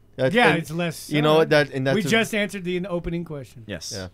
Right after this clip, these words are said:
Speaker 2: I'll go, okay. All right.
Speaker 1: Pharmaceuticals have a market for the fact you know what you're getting.
Speaker 2: And it's metered.
Speaker 3: Yeah.
Speaker 2: 'Cause I've seen
Speaker 1: And there's a dose amount, the
Speaker 3: Yeah.
Speaker 1: whole nine.
Speaker 3: And the issue is if people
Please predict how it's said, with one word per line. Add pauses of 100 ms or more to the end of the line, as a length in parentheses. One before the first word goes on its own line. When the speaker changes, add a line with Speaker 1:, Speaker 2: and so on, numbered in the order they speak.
(280)
Speaker 2:
I'll
go,
okay.
All
right.
Speaker 1:
Pharmaceuticals
have
a
market
for
the
fact
you
know
what
you're
getting. (520)
Speaker 2:
And
it's
metered. (480)
Speaker 3:
Yeah.
Speaker 2:
'Cause
I've
seen
Speaker 1:
And
there's
a
dose
amount,
the
Speaker 3:
Yeah.
Speaker 1:
whole
nine.
Speaker 3:
And
the
issue
is
if
people